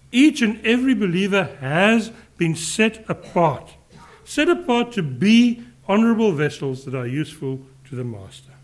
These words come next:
Just as Timothy is set apart to preach and to, to teach, so every single believer is set apart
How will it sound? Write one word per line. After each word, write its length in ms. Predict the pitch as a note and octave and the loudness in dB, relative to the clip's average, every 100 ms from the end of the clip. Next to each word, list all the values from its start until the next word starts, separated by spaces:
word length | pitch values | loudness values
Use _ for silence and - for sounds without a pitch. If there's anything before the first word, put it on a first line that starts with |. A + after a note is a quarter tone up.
| _ _ _ _ _ _ _ _ _ - C#3 | _ _ _ _ _ _ _ _ _ -20 -8
Just 260 | E3+ G3+ | -6 -4
as 120 | A3 | -8
Timothy 460 | - B3 C#4 C4 B3 | -4 -2 0 0 -2
is 120 | G3+ | -2
set 160 | - G#3 | -2 -2
apart 400 | G3+ F#3+ F#3+ F#3+ | -2 -2 -2 -2
to 60 | |
preach 500 | - - E3 A#3 - | -10 -4 -2 -2 -6
and 160 | C3 B2+ | -12 -12
to, 240 | - C3 A#2+ - _ _ | -10 -10 -10 -18 _ _
to 80 | C3 | -16
teach, 460 | - D#3 G#3 - | -8 -6 -6 -8
so 360 | - F#3 F3+ F3+ - _ | -6 -2 -2 -2 -10 _
every 380 | - G3+ A#3+ C4 | 2 4 4 2
single 400 | - A#3+ A#3 B3 | 0 0 2 2
believer 560 | G#3+ A#3+ E3 D#3+ E3 G#3 - | 0 0 0 0 0 -4 -6
is 180 | D#3 - | -8 -4
set 220 | F3+ F3+ | -4 -4
apart 460 | F#3 - F3 F3 | -6 -4 -2 -2